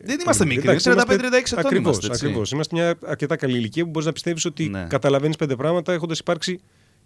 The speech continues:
Speaker 2: τόσα χρόνια σε αυτό το χώρο. Τον, της επαφής με το διαδίκτυο,
Speaker 1: Ναι,
Speaker 2: αυτό εννοώ.
Speaker 1: επαφής με διαδίκτυο και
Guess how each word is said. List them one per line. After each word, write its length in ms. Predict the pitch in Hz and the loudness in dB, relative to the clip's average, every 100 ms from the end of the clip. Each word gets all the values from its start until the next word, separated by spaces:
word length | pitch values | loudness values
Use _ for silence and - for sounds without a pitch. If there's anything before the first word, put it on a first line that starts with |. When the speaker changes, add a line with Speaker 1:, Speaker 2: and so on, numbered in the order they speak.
| _ | _
Speaker 2:
τόσα 240 | - 156 151 | -4 -2 0
χρόνια 300 | 160 160 165 | 0 0 0
σε 100 | 170 | -2
αυτό 120 | 156 | -4
το 100 | 156 | -2
χώρο. 300 | 175 113 87 _ _ _ _ | 2 0 -2 _ _ _ _
Τον, 340 | - 117 113 110 - _ _ _ _ _ | -6 -4 -4 -8 -20 _ _ _ _ _
της 100 | - | -4
επαφής 260 | 120 113 135 | -4 -2 -4
με 60 | |
το 120 | 131 | -2
διαδίκτυο, 440 | 123 131 127 117 123 | 0 0 0 -4 -2
Speaker 1:
Ναι, 60 | 113 | 0
Speaker 2:
αυτό 120 | 104 | 0
εννοώ. 140 | 95 92 | -2 -6
Speaker 1:
επαφής 240 | 135 160 | -6 -2
με 80 | 135 | -2
διαδίκτυο 400 | 110 123 247 285 | -2 -2 -6 -8
και 160 | 247 | -6